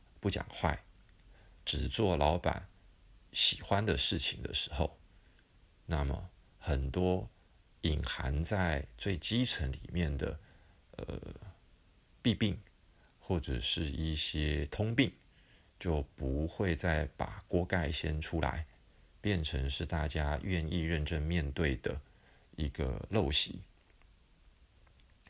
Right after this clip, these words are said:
因此，呃，以上这几点是我个人觉得，呃，当一家公司如果要开始腐败的情况之下，就会有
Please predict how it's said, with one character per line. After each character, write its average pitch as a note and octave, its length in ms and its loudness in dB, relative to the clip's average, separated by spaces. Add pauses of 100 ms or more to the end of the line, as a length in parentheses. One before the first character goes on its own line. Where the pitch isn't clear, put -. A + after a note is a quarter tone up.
(140)
因 B2 160 2
此， - 260 -2 (600)
呃， C2+ 340 2 (840)
以 F2 100 2
上 A#2+ 200 4
这 A2+ 100 6
几 - 200 0
点 - 220 0 (160)
是 - 180 -2
我 D2 160 2 (140)
个 G#2+ 200 2
人 C#2 280 2
觉 C#2+ 260 -4
得， C#2+ 320 -2 (560)
呃， - 260 -6 (200)
当 F#2 180 4
一 F#2 80 0
家 F2 220 0
公 F2+ 260 0
司 F2+ 340 -2 (120)
如 D#2+ 180 0
果 B1+ 240 -4
要 D2+ 220 0
开 D2+ 260 0
始 - 420 -6
腐 - 300 -14
败 F#2 220 4
的 D2 100 2
情 - 180 -4
况 C#2+ 220 -2
之 - 140 -4
下， - 280 0 (380)
就 E2+ 220 2
会 D#2+ 260 0
有 - 220 -4